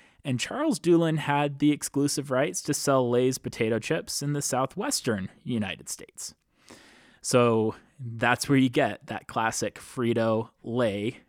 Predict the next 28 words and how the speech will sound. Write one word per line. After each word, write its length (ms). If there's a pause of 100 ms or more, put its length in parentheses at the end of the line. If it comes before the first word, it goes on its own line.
(140)
connection. 420 (1400)
As 160
the 80
company 320
grew 560
and 100
expanded, 600 (380)
they 120
developed 400
other 160
products. 560 (240)
You 180
may 160
have 140
heard 200
of 260
Cheetos. 680 (280)
<laughs> 260
I 100
don't 100
know 100
if 100
anyone 240
out 180
there's 220
heard 120
of 100
those. 360